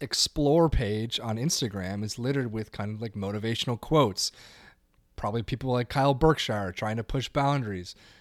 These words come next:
stuff like that. And I was like, "Okay, so Bryson, you are coming up with these, these theories and methodologies that work for you,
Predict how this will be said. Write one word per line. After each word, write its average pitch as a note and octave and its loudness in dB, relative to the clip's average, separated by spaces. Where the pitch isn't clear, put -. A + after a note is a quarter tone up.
stuff D#3 -2
like D3+ 2
that. C3+ 4
And B2 -2
I B2+ -2
was A#2+ -4
like, A#2 -4
"Okay, A2 -2
so - -2
Bryson, B2 2
you C#3+ 4
are A#2 2
coming D3 2
up D#3 2
with A#2+ -2
these, A#2 -2
these A#2+ -2
theories C#3+ 2
and A#2 -4
methodologies A#2 2
that G#2+ -4
work B2+ 0
for A2 -6
you, F#2+ -4